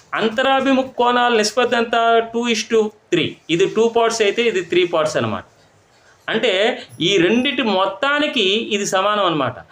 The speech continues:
అంటే టూ పార్ట్స్, త్రీ పార్ట్స్ కలిపితే ఎంత? ఫైవ్ పార్ట్స్. ఫైవ్ పార్ట్స్ అనేది దేనికి ఈక్వల్? వన్ ట్వంటీ ఫైవ్కి ఈక్వల్. మరి వన్ పార్ట్ అనేది ఏమవుతుంది? టూ, వన్ ట్వంటీ ఫైవ్ బై ఫైవ్, ఫైవ్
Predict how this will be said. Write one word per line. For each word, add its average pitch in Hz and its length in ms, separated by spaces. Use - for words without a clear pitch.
అంటే 226 160
టూ 233 80
పార్ట్స్, 277 280
త్రీ 240 100
పార్ట్స్ 233 280
కలిపితే 226 320
ఎంత? 220 120
ఫైవ్ 185 240
పార్ట్స్. 156 260
ఫైవ్ 196 260
పార్ట్స్ 240 240
అనేది 240 240
దేనికి 214 280
ఈక్వల్? 208 280
వన్ 160 180
ట్వంటీ 175 300
ఫైవ్కి 165 300
ఈక్వల్. 110 300
మరి 175 140
వన్ 190 120
పార్ట్ 220 280
అనేది 208 240
ఏమవుతుంది? 208 460
టూ, 170 80
వన్ 180 200
ట్వంటీ 214 380
ఫైవ్ 175 220
బై 214 80
ఫైవ్, 123 220
ఫైవ్ 165 200